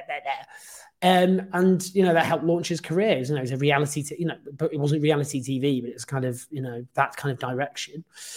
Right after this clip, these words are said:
Yeah. Um, and I just think, you know, the way these ca-, these, the, you know, that's how consent is partly manufactured. You get these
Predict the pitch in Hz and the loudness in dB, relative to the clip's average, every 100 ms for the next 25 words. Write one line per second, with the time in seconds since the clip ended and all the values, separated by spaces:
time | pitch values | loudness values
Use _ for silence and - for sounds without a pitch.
0 | - - - - - - - - _ _ | -14 -14 -14 -14 -16 -20 -20 -20 _ _
1 | _ _ _ _ - 254 135 - - - | _ _ _ _ 10 12 12 6 -6 -20
2 | - - 180 185 180 180 185 185 175 170 | -8 8 12 12 12 10 6 4 2 2
3 | 180 175 - 185 147 - - _ 196 180 | 4 4 6 6 4 -4 -14 _ 4 6
4 | 160 139 131 - _ _ 170 156 175 170 | 6 2 -4 -10 _ _ 0 2 4 4
5 | 165 156 147 147 147 143 - 165 156 147 | 4 2 -2 -8 -14 -20 -8 -6 -4 -6
6 | - - _ _ _ _ - 160 165 165 | -8 -14 _ _ _ _ -10 -6 -4 -2
7 | 165 143 - 160 180 165 180 175 139 170 | -2 -4 -8 -2 0 0 0 0 0 -2
8 | - 160 147 143 156 160 143 - 147 139 | -2 -4 -2 0 2 2 0 -6 -6 -4
9 | 143 139 135 - 147 - - 117 120 143 | -2 -2 -4 -8 -12 -14 -16 -14 -12 -10
10 | 139 131 120 | -8 -8 -10